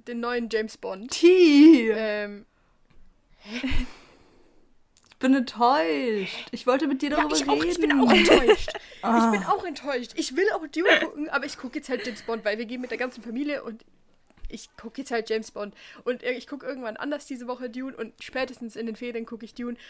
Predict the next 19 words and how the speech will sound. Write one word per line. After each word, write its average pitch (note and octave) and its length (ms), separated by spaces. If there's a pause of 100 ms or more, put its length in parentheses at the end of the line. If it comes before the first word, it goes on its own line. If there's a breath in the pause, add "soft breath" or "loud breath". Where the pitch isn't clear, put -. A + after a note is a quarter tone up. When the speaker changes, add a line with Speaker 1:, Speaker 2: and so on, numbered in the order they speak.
(140 soft breath)
Speaker 1:
Aber A3+ 200
es A#3 120
gibt - 160
so D#4+ 140
viele C#4 220
Filme, C4 240
die A#3+ 60
ich - 60
gucken B3+ 200
muss B3+ 160 (240 soft breath)
und A#3 260 (240)
James A#3+ 220
Bond B3+ 160
ist - 120
auch - 120
einer A#3+ 220
davon A#3 280
und G#3 140
deswegen A3 520